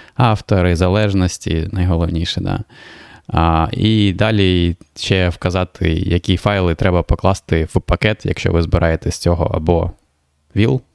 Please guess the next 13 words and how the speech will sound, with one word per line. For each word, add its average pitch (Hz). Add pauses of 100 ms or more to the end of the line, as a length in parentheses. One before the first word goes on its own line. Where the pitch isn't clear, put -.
(120)
колесо, 104
це 90
бінарний 87
дистрибутив, 90
або 87 (320)
source -
дис-, -
S-TIST, -
source -
дистрибутив, 104 (600)
типу -
як, -
е, 80